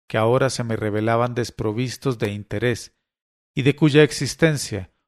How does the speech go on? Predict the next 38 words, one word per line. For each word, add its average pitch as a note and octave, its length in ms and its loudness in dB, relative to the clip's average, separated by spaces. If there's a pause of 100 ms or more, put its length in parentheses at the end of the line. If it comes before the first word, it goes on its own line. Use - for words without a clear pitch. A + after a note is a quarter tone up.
(120)
por B2+ 160 0
alguna A#2+ 540 0
oscura B2+ 480 -2
razón, D3 460 -4
me C#3 80 -4
avergonzaba. F#2+ 840 -6 (1080)
Mis - 140 -12
padres A#2+ 380 0
fueron C#3 260 2
a C#3 60 0
visitarme C3 520 -2
algunos C3 380 -4
domingos, A#2+ 640 -4 (340)
y B2 60 -6
en A#2 100 -4
esas B2+ 280 -4
ocasiones C3+ 840 -4 (320)
solía D3 480 2
unirse C#3+ 500 -2
a C3 80 0
nosotros C#3+ 500 -4
mi C3 120 -6
compañera A#2 520 -4
de C3+ 140 -6
clase, A#2 540 -6 (240)
con A2 160 -6
la G#2+ 140 -4
que, G2+ 360 -6 (540)
a G#2+ 80 -2
medida B2 480 0
que B2 100 -4
transcurría B2 680 0
el A2+ 140 -4
curso, D3 400 -4
me B2+ 120 -4
sentía B2 400 -4
más C3+ 300 -2
identificada. G#2 960 -8